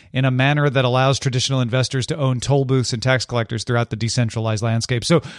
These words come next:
really what we're talking about here, is this just like, like Sarah sort of implied, billionaires joking around on Twitter fighting with other billionaires?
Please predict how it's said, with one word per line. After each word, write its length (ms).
really 180
what 100
we're 80
talking 240
about 200
here, 320
is 160
this 240
just 320
like, 260
like 280
Sarah 320
sort 180
of 80
implied, 720
billionaires 560
joking 340
around 240
on 140
Twitter 280
fighting 300
with 100
other 200
billionaires? 720